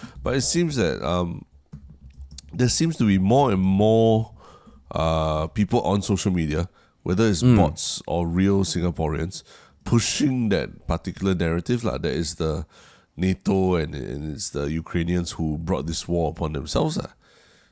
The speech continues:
Speaker 1: So, uh,
Speaker 2: Mm.
Speaker 1: I think it's also timely that this, this, this, uh,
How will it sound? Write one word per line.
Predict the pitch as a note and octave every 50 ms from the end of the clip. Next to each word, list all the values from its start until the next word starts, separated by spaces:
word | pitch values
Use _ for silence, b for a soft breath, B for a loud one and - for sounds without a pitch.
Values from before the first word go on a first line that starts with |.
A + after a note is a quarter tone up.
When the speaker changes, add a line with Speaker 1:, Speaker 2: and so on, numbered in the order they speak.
| b
Speaker 1:
So, | - - - D3+ C#3+ B2+ B2+ C3 C3+ C#3+ - - -
uh, | G#3
Speaker 2:
Mm. | - - - - - D#2+ - - D#3 D#3+ D3+ -
Speaker 1:
I | - F#3+
think | G3 C3+ B2+
it's | G#2 F#2+
also | F#2 F#2 G#2
timely | G2 - - F2 F2 F2 F#2 F#2+ F#2+ F#2+
that | F2 E2+ D2 C2 B1
this, | D#2 F2 E2+ - - -
this, | - - F#2 - - - - b b b b b b b b b b b b - -
this, | - - F#2 F#2 E2+ - - -
uh, | D2+ D2 C#2+ C#2+ C#2+ D2 C#2+ D2 C#2+ C#2+ D2+ D#2 D2+ C#2+